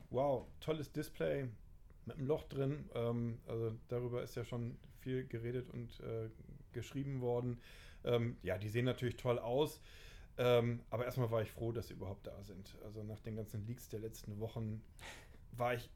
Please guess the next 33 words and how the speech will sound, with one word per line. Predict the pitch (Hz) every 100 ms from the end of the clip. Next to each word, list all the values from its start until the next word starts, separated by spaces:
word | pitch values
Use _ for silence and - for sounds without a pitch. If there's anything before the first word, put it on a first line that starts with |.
| -
echt | 143 147 -
froh, | - - 139 143 147
dass | - 117
Samsung | 127 127 127 123
jetzt | 113 -
endlich | 127 143 139 -
das | 110 -
Ding | 123 123 123 - - - - - - -
enthüllt | - 120 143 160 165
hat, | 156 147 143
nachdem | 127 143 135
sie | 127 127
also | 120 120 127 120
selbst | 120 123 -
die | 113
Namen | 120 131 151
ja | 139
schon | 131 135 131
auf | 120
ihrer | 131 117
französischen | 127 123 170 - 135
Webseite | 135 - 127 123
verraten | 131 120 120 123
hatten, | 113 117 120 120 - - - - - -
dann | 120 120 127
irgendwo | 131 123 123
in | 120
Skandinavien | 127 123 117 120 131 131 120 120 - - -
vorab | 127 123 - 120
ein | 117
Werbespot, | 107 107 135 - 123 113 - - - - - - - - -
äh, | 117
versehentlich | - 120 131 127 127